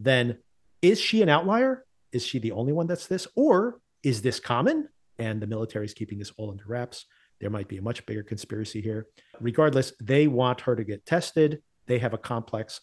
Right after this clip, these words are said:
on the West Coast somewhere where they want to get her to. And now here we have this cir-, circumstance where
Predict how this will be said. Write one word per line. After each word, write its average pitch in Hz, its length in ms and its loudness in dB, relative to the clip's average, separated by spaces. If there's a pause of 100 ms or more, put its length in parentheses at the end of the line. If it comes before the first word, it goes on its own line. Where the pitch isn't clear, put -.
on 110 240 -6
the 104 80 -6
West 139 260 2
Coast 147 320 0
somewhere 135 500 0 (240)
where 113 120 -6
they 110 100 -2
want 104 180 -8
to 101 40 -10
get 123 180 -2
her 117 100 -2
to. 113 360 -2 (440)
And 110 440 -4 (300)
now 156 320 2
here 123 180 2
we 131 120 4
have 127 180 4
this 127 160 -4
cir-, 127 180 -6
circumstance 127 560 -6
where 113 220 -2